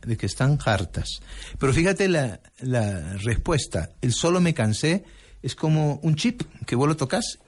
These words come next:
y dices, "Yo también estoy cansado, yo también estoy cansado", y sale un montón de gente que está cansado. Entonces,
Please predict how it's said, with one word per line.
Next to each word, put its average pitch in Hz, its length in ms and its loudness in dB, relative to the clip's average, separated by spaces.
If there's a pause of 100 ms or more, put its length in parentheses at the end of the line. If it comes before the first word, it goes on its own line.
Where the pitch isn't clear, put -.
y 127 80 0
dices, 113 240 -2
"Yo 294 120 2
también 285 220 2
estoy 240 160 0
cansado, 180 320 2
yo 226 100 2
también 240 220 2
estoy 214 160 -2
cansado", 175 300 2
y 135 80 2
sale 190 180 2
un 190 60 4
montón 175 180 2
de 175 80 0
gente 175 260 0
que 127 60 0
está 131 160 -2
cansado. 139 380 0 (340)
Entonces, 185 580 2